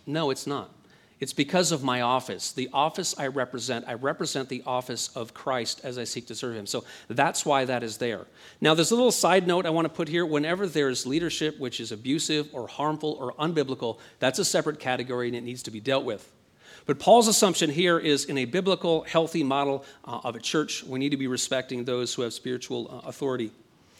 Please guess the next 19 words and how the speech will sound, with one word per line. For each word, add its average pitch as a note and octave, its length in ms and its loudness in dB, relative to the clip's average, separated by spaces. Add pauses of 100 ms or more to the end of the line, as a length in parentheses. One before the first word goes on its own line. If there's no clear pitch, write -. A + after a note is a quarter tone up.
(280)
Continuing G3+ 480 8
verse D#3+ 220 4
fourteen, F#3 480 4
"And F3 60 6
we F#3 140 8
urge B3 280 6
you, G#3 100 6
brothers, D#3+ 420 6
admonish G3+ 520 6
the A3 160 4
idle, A#3 420 4 (800)
encourage B3+ 640 6
the G3+ 140 8
faint-hearted, G#3 580 8
help D4 320 4
the F3 240 6
weak, G#3 240 2
be G#3+ 100 4
patient C#4+ 460 4